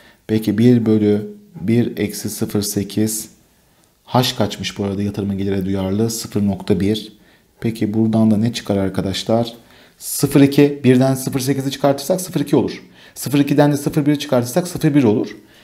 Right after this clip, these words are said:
Bir bölü sıfır nokta bir. O da on bölü birden on yapar. Bakın basit çarpan. Bu da süper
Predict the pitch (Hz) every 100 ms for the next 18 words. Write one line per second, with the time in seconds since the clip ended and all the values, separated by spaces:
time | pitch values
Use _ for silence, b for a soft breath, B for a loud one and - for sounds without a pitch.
0 | b b _ _ 117 117 123 117 110 107
1 | 101 95 - 110 - 104 95 - - 101
2 | - - 180 208 240 - B B - 107
3 | 101 90 - _ _ _ - 123 123 104
4 | 98 95 101 117 123 123 - - 120 98
5 | 87 - - - - b b b 120 117
6 | 92 - - - 113 113 139 139 - 143
7 | 143 147 151 151 - _ _ _ _ b
8 | b b 123 131 135 131 - - 131 131
9 | 160